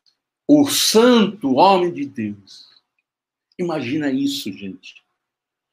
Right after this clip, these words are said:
Eu imagino o santo homem sem pecado, filho de Deus, o salvador do mundo, que ninguém teve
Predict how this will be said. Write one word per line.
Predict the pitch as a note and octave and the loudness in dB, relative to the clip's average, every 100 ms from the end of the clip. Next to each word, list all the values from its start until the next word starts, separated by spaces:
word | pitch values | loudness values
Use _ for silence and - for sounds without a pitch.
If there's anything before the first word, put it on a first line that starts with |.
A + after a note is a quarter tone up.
| _ _ | _ _
Eu | D#3 F3 | 0 2
imagino | F#3+ F#3+ F3 A#2+ D#3+ E3+ C3+ B2+ - - | 4 4 2 0 2 2 2 0 -2 0
o | F#3 | 2
santo | - A3+ A#3 A3+ G3 F3 | 2 2 2 0 -6 -2
homem | F3 F#3+ D#3+ C#3+ | 0 0 -2 -6
sem | - F#3+ G3 | -8 -8 -6
pecado, | - F3 - - E3 E3 D3 A2 G2+ - _ _ _ _ _ - - - | -6 -8 -8 -10 -8 -6 -6 -8 -14 -16 _ _ _ _ _ -18 -16 -12
filho | - B3+ C4 A#3 G3 | -2 2 4 4 2
de | D#3+ C#3+ | -2 -8
Deus, | A#2+ F3+ G3 F#3+ D#3+ C3 - - - - _ _ _ _ _ _ _ - | 2 6 8 6 4 4 -2 -12 -16 -20 _ _ _ _ _ _ _ -12
o | |
salvador | G3 B3+ A3+ G#3+ G#3 G3+ A#3 D#3 | -2 2 2 2 4 2 2 -2
do | G3 | -8
mundo, | E3 D#3+ G3 G3+ F#3+ E3 C#3 A2+ A2+ - _ _ _ _ _ _ _ _ _ _ _ - _ | -4 -2 0 0 -2 -6 -10 -16 -20 -20 _ _ _ _ _ _ _ _ _ _ _ -20 _
que | - | -4
ninguém | B3+ B3+ A3 A3+ B3 A#3 A#3 | 2 2 2 0 0 -2 -2
teve | A3+ A3+ A3+ A3 | -2 0 -2 -2